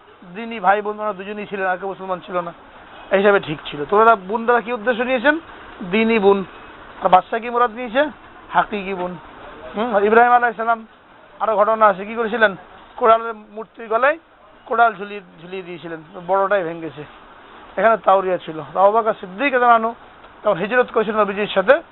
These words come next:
তো কাফেরের সাথে দেখা, জিজ্ঞেস করলো, "এই লোক কে?" উনি বললেন, "আমার রাহবার।" সে মনে করো মনে হয় রাস্তা দেখায় নিয়ে যাচ্ছে। উনি কি,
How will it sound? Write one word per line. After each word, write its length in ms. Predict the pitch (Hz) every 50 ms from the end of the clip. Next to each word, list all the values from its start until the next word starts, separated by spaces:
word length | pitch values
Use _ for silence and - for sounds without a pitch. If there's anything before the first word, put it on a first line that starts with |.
| - - - - - - - - -
তো 80 | 226 -
কাফেরের 320 | - 202 196 - 220 220
সাথে 220 | 180 196 214 202 202
দেখা, 260 | 185 180 160 170 170 160 - - - - - - - - - - - - - - - - - - - - -
জিজ্ঞেস 140 | - 196 196
করলো, 100 | 196 214
"এই 80 | 214 214
লোক 140 | 220 208 - -
কে?" 180 | 233 214 196 175 - - - - - - - - - - - - - - - - - -
উনি 100 | - 202
বললেন, 120 | 220 226 220
"আমার 200 | 214 214 202 185
রাহবার।" 340 | 180 170 175 170 180 175 170 - - - - - - - - - - - - - - - - - - -
সে 80 | 240 226
মনে 160 | 226 233 233
করো 120 | 233 233
মনে 120 | 220 220 220
হয় 300 | 226 214 - - 240 208
রাস্তা 260 | 202 170 - - 214
দেখায় 220 | 208 180 190 185
নিয়ে 160 | 180 175 170
যাচ্ছে। 480 | 165 151 - - - 147 139 156 - 196
উনি 140 | 202 220 202
কি, 140 | 185 233